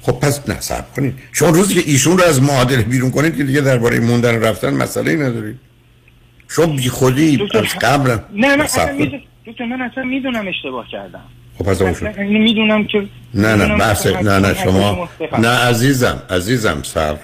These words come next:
Speaker 1: کنید.
Speaker 2: بفهم.
Speaker 1: بحث درباره شما اشتباه کردید نیست. بحث اینه که الان اگر این خانم رو از زندگیتون بیرون کنید،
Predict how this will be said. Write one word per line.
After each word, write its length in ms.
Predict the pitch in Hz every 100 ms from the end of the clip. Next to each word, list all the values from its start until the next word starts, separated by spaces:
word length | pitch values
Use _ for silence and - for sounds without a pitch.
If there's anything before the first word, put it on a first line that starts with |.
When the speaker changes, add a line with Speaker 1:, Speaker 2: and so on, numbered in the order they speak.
| -
Speaker 1:
کنید. 280 | 92 92 90 - - - _ - - _ - -
Speaker 2:
بفهم. 260 | 139 - 95 - - 104
Speaker 1:
بحث 320 | 127 131 107
درباره 460 | 90 85 85 98
شما 380 | 110 - 82 80
اشتباه 540 | 65 - 85 80 78 -
کردید 400 | 82 76 110 127
نیست. 320 | 92 69 - - - - - 95
بحث 300 | 120 127 131
اینه 120 | 139
که 260 | 127 92
الان 300 | 95 95 131
اگر 300 | 117 95 90
این 200 | 87 95
خانم 440 | 85 - 90 90 85
رو 60 |
از 220 | 87 80 80
زندگیتون 640 | 85 85 78 85 - 85
بیرون 320 | 82 82 87
کنید، 320 | 92 104 127